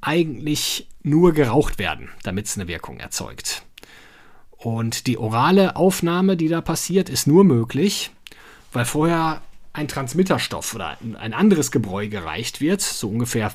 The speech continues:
fünf bis zehn Minuten bevor, äh, der eigentliche Ayahu-, Ayahuasca-Trank gereicht wird.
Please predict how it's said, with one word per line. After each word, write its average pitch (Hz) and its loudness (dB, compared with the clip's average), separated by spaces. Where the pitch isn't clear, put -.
fünf - 0
bis - 0
zehn 127 2
Minuten 117 0
bevor, 165 2
äh, 151 4
der 135 0
eigentliche 175 2
Ayahu-, 147 -2
Ayahuasca-Trank 147 -2
gereicht 135 -2
wird. 165 0